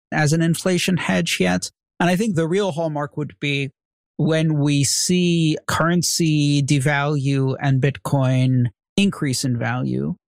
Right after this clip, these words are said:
or when we see markets go down and Bitcoin go up, when it becomes counter-correlated, not just discorrelated.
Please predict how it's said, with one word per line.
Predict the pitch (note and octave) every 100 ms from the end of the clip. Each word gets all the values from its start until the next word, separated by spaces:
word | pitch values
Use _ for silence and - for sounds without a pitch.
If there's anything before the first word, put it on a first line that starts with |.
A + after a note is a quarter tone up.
| _ _
or | D3+ C#3 C3+ C3+ C3+ C3+
when | C#3+ D3 C#3+
we | C#3
see | C3+ - D3 C#3
markets | C#3 D3 - C#3+ -
go | C#3+ C#3+
down | B2 D3 D3 C#3+ C#3 C#3 C3+ C3 _ _ _ -
and | C#3+ C3+ C3 B2+ B2 B2 - - -
Bitcoin | D3 D3+ - C#3 C3 C3
go | C3+ B2+ -
up, | D#3+ B2 - - _ _ _ -
when | C#3 D#3
it | D3+ -
becomes | D#3+ - D#3 C3+
counter-correlated, | - F3+ F#3+ F3 D3+ - C3+ B2+ B2+ C3 C3+ D3+ D#3+ E3 - -
not | D3 D#3 D#3+
just | E3 D3 -
discorrelated. | D#3+ - - - - D3+ B2 A#2 B2+ - D#3 D#3+ -